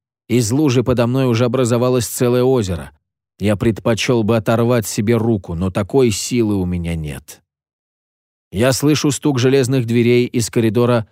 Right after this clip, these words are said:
раздаётся звук шагов. Владимир старается перекатиться ко мне, но связанные в коленях ноги мешают ему это сделать. Он лежит на боку, пытаясь мне что-то сказать через заклеенный рот. Девушка прижимается к стене, дрожа всем телом.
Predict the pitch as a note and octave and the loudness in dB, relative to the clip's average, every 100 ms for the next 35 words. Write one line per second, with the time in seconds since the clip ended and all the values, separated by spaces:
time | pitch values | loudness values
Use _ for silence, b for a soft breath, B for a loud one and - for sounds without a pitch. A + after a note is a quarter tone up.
0 | _ G2 B2 G#2+ G#2+ A#2+ A#2 B2+ G#2+ G#2 | _ 0 0 0 0 0 0 -2 -2 -4
1 | G2 A#2+ A2 F2 - _ _ _ _ _ | -4 -6 -4 -6 -10 _ _ _ _ _
2 | _ _ G#2 B2+ B2 B2+ A2 F#2 A#2+ A#2+ | _ _ -2 0 2 0 -2 -4 -2 0
3 | B2+ - B2+ B2+ A#2+ B2+ A#2 D3+ - B2+ | 0 -2 -2 0 0 -2 -2 -4 -2 -6
4 | - B2+ B2+ A2 E2+ G2+ - B2 C3+ A2+ | -2 -2 0 -2 -2 -4 -2 0 0 0
5 | A2 A2 - A#2 C3 A#2+ G#2 C3 B2+ A2+ | -2 -2 -2 0 2 0 -2 -2 0 0
6 | A2 - D#3 A2+ F#2 F2+ F2+ F#2+ F#2 F2+ | -2 0 0 0 -2 -2 -2 -2 -4 -2
7 | E2+ D#2+ - _ _ _ _ _ _ _ | -4 -6 -12 _ _ _ _ _ _ _
8 | F#2+ A#2 C#3 C3+ D3 C#3+ C3+ C3+ - C3 | -4 0 2 2 2 0 2 0 0 0
9 | A2 B2+ B2+ - A#2+ B2+ - C3 C3+ A#2+ | 0 2 0 0 -2 -2 0 -2 -2 -2
10 | - A#2 C3 B2+ - A2 G2+ F#2 A2 G2+ | 0 0 2 0 -2 -2 -2 -2 -4 0
11 | A#2 G#2 B2+ C3 F#2 _ _ _ _ _ | 0 0 0 -2 -6 _ _ _ _ _
12 | _ _ _ E2 B2+ C3+ B2+ B2 B2 A2+ | _ _ _ -6 0 2 2 0 0 0
13 | B2 C3 A#2+ C3 A2 - A#2+ A#2+ A#2 A#2+ | 0 0 0 -2 -4 -4 -2 0 0 0
14 | A2+ A#2+ - A#2+ G#2+ F#2+ A2+ F2 D2 | 2 0 -2 -4 -4 -2 -2 -2 -8